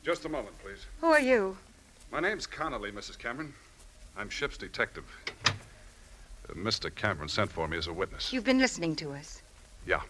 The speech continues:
Speaker 2: As a witness. So that's what you've been expecting.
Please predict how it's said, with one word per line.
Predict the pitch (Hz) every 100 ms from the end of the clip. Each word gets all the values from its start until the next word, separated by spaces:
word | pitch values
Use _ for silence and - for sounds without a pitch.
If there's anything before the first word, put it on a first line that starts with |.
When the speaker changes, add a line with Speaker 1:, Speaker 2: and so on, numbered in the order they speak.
| - -
Speaker 2:
As | 247
a | 233
witness. | 208 - 143 120 - - - - - - -
So | - 202 202
that's | 262 285 -
what | 285 285
you've | 254
been | 220 240
expecting. | 240 - 190 190 - 135